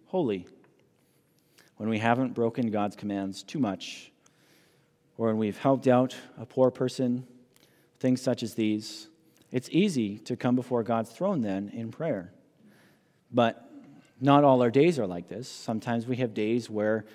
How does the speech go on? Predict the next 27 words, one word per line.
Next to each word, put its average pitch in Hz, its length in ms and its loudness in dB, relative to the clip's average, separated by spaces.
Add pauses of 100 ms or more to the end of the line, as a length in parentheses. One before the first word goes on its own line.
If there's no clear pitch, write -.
(120)
we 123 120 2
fall 113 260 0
into 113 180 -2
sin, 160 380 0
even 127 340 4
serious 185 680 4
sins, 92 540 -8 (440)
sins 185 460 4
of 139 100 4
which 156 220 4
we 151 80 8
are 135 100 8
deeply 156 480 2
ashamed. 117 800 2 (760)
And 151 220 8
then 226 220 8
how 143 280 8
easily 131 380 4
do 127 160 -2
we 120 160 0
bow 123 220 2
our 120 100 2
heads 120 240 0
in 117 80 -2
prayer 123 320 2
before 110 340 -4
God 98 460 -2